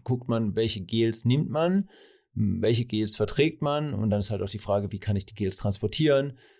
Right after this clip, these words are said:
Wasser, Wasser gibt's ja zum Glück schon immer. Das heißt, man kann dann auch immer ein Gel von der Verpflegungsstation nehmen und dann Flüssigkeit hinterhergeben, damit es auch gut aufgenommen wird. Ähm, aber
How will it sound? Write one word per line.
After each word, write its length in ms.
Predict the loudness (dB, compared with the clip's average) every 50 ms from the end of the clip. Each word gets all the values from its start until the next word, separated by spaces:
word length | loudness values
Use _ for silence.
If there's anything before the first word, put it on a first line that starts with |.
| _ _ _
Wasser, 440 | 4 4 4 4 2 0 0 -2 2
Wasser 280 | 2 2 4 4 2 2
gibt's 180 | 0 0 0 0
ja 100 | -2 0
zum 140 | -2 -4 -4
Glück 200 | -4 -4 -2 0
schon 260 | 0 2 2 2 0
immer. 400 | 0 0 2 2 4 4 2 0
Das 140 | 0 0 0
heißt, 220 | 2 0 0 0 -2
man 160 | -4 -4 -4
kann 160 | -2 -2 0
dann 120 | 0 0
auch 100 | -2 -2
immer 140 | -2 -2 0
ein 120 | 0 0 2
Gel 220 | 2 2 2 2
von 180 | 0 -2 -2 -2
der 100 | -2 -4
Verpflegungsstation 840 | -6 -12 -6 -4 -2 0 0 0 0 0 0 -2 0 0 -2 -2 0
nehmen 220 | 0 0 0 2
und 100 | 2 0
dann 140 | 0 0 -2
Flüssigkeit 500 | -2 -4 -4 -4 -4 -2 0 0 2 2
hinterhergeben, 720 | 2 0 0 0 0 0 -2 -2 0 0 0 0 0 -4 -8 -18 -20 -20 -8 _
damit 260 | 2 4 4 4 2
es 100 | -2 -2 -4
auch 140 | -6 -6
gut 160 | _ -4 0 2
aufgenommen 480 | 2 2 2 2 0 0 0 0 0
wird. 180 | 0 0 0 -2 -8 -12 -20 -20 _ _ _ -6
Ähm, 220 | -2 0 0 0 0
aber 420 | -2 0 0 0 0 0 -4